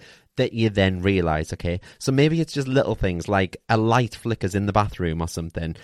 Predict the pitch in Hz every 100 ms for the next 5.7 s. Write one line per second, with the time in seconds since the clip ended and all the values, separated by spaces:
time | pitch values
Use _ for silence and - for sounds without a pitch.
0 | - - 107 101 90 _ 110 107 110 110
1 | 101 _ - 104 117 98 85 82 90 90
2 | 87 73 98 104 101 85 - 139 165 170
3 | 107 110 98 - - 85 78 85 135 -
4 | - - - - 110 85 107 104 - 95
5 | - 123 - _ _ 113 151